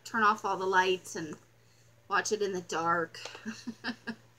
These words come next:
And it's a cheesy horror movie, but this is one of my favorites, and I do watch it every year. Have not yet seen it this year. I, I just got it in for the library. Super excited.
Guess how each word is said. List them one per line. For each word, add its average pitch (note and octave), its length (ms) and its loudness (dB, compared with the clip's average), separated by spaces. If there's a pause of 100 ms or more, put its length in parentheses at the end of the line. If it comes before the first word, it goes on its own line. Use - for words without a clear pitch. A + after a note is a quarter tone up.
(340)
And A3+ 140 -2
it's A3 160 2
a A#3 60 4
cheesy G#3 420 0
horror F#3+ 300 4
movie, F3+ 200 -2
but G#3 160 -4
this C#4+ 160 2
is E4 160 0
one D#4 120 4
of C#4+ 80 0
my C#4 100 0
favorites, A3 460 4
and G#3+ 80 0
I G#3 80 0
do G#3 180 2
watch G#3+ 220 4
it G#3+ 100 -4
every F#3+ 240 -2
year. F#3+ 260 2 (440)
Have A#3+ 240 8
not B3 200 8
yet A#3 220 4
seen A3+ 180 0
it A3 140 -2
this A3 220 6
year. A3 100 6
I, G#3 120 4 (140)
I F#3 300 2
just G#3+ 380 4
got A3+ 180 10
it A3 140 8
in A#3 100 4
for G#3 140 -6
the G#3+ 100 4
library. G3+ 400 4
Super A3 380 0
excited. F3 400 -2